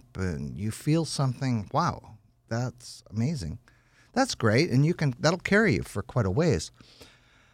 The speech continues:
But what you have to develop is, you know, the intimacy, like, real sharing, like, really getting close. I love it when people say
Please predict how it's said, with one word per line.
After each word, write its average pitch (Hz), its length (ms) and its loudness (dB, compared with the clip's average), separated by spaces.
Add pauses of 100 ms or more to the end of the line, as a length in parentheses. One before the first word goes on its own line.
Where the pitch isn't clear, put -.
(440)
But 165 120 8
what 160 260 4
you 160 60 4
have 160 300 -2
to 139 100 0
develop 127 540 2
is, 98 520 0 (880)
you 104 160 0
know, 101 180 2
the 95 240 0 (500)
intimacy, 135 800 0
like, 90 260 -4
real 160 400 4
sharing, 92 680 -2
like, 110 200 -6
really 131 680 2
getting 107 440 2
close. - 640 -4 (800)
I 220 240 8
love 165 480 6
it - 140 2
when 107 200 0
people 123 300 -2
say 101 460 0